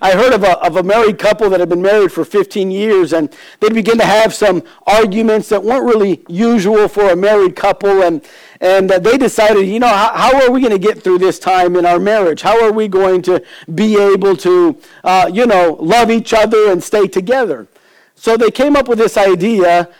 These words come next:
at least the wife did. She says, "We need to have a 'it's your fault' box. And anytime something happens that is your fault, we're gonna write down what the fault was. We'll put it in the box. At the end of the month, we'll share,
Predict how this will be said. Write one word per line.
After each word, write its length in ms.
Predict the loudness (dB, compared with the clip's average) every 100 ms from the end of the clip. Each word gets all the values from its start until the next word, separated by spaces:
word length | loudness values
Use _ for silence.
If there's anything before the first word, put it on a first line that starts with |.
| _
at 80 | -4
least 220 | -4 -2
the 100 | -2
wife 380 | 0 2 0 0
did. 260 | 0 0 -2
She 140 | -6
says, 240 | -4 -2
"We 100 | 0 0
need 160 | 2
to 40 | 2
have 400 | 2 2 2 2
a 220 | 0 0 -6 -8
'it's 240 | -4 -4 -2
your 260 | 0 2
fault' 560 | 0 0 2 2 0 -6 _ -10
box. 560 | -2 0 0 -6 -20 -20 _ _ _ _ -14 -2
And 200 | 0 2
anytime 480 | 2 2 2 0 0
something 340 | 0 0 0
happens 540 | 0 0 0 0 -2
that 120 | 0 0
is 160 | -2 0
your 200 | 0 0
fault, 420 | 0 2 2 0
we're 100 | -2
gonna 300 | 0 -2 -2 -6 -6
write 360 | 0 0 0
down 280 | 0 0 2
what 180 | 0 -2
the 80 | -4
fault 320 | -2 -2 0
was. 320 | 0 0 0
We'll 100 | -4 -4
put 80 | -2
it 80 | 0
in 140 | 0
the 120 | 0 2 2
box. 360 | 2 -2 -10 _ -20 -12 -4
At 200 | -4 -2
the 160 | 0
end 80 | 0
of 80 | 2
the 60 | 2 2
month, 320 | 2 -2 -8 _ _
we'll 180 | -2 -2
share, 600 | -2 0 2 2 0 -2